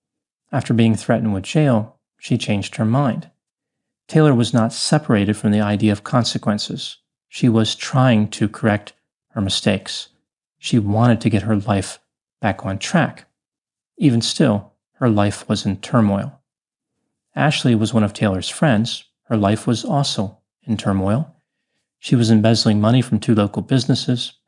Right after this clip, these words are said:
having an affair, and using cocaine. When Taylor trusted Ashley with thousands of dollars,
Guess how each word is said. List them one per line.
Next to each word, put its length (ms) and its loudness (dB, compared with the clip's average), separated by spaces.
having 260 2
an 60 4
affair, 520 -2
and 180 2
using 300 0
cocaine. 640 -4
When 140 2
Taylor 320 2
trusted 440 0
Ashley 440 0
with 180 -4
thousands 440 -2
of 120 -8
dollars, 520 0